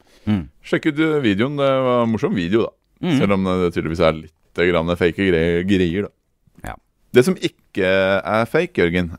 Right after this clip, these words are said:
Speaker 2: er at mens vi spiller inn, eh, dette her, og live på YouTube og i, eh, appene dine,
Speaker 1: Mhm.
Speaker 2: så,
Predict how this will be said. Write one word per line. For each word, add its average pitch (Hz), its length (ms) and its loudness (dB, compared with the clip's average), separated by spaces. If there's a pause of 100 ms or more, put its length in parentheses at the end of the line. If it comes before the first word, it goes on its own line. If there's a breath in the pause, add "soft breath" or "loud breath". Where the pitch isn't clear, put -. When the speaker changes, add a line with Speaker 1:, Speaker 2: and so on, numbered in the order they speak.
Speaker 2:
er 131 380 0
at 104 260 -2
mens 98 300 0
vi 101 400 -4
spiller 87 460 -2
inn, 104 260 0
eh, 104 300 0
dette 104 260 -6
her, 110 640 0 (100)
og 98 580 0
live 123 320 0
på 135 100 0
YouTube 147 580 -2
og 113 240 2
i, 110 540 -2
eh, 104 240 0
appene 101 460 -2
dine, 107 240 0 (420 loud breath)
Speaker 1:
Mhm. 123 140 -8
Speaker 2:
så, 175 340 -2